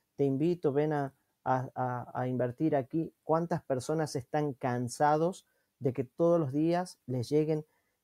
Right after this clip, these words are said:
llamadas telefónicas, mensajes de texto, eh, un bombardeo de cosas? Por favor, invierte en mi empresa, invierte, por favor. Estamos cansados de eso,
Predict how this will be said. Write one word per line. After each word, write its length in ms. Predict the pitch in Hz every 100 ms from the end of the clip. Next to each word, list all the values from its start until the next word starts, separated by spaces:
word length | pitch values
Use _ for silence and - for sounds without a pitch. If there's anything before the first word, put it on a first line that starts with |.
| _ _ _ -
llamadas 500 | 143 120 147 165 135
telefónicas, 720 | 147 131 - 139 135 127 131
mensajes 640 | 127 127 123 - 170 165 139
de 100 | 131
texto, 720 | - 143 135 - 139 135 131 _ _ -
eh, 600 | 131 131 131 127 123 - _ _ _ - _ _ _ _ -
un 240 | 147 143
bombardeo 600 | 139 135 127 131 143 165
de 140 | 156
cosas? 520 | 123 147 147 165 170 _ _ _ _ _ -
Por 140 | 147
favor, 320 | 151 151 165
invierte 420 | 156 147 156 156
en 60 | 147
mi 100 | 135
empresa, 480 | 131 139 131 - 135
invierte, 460 | 135 139 151 147 151
por 200 | 143 127
favor. 400 | 135 131 131 - _ _ _ _ _ _ _ _ _ _ _
Estamos 380 | - - 123 120 -
cansados 600 | 127 113 - 127 123 110
de 120 | 117
eso, 240 | 107 -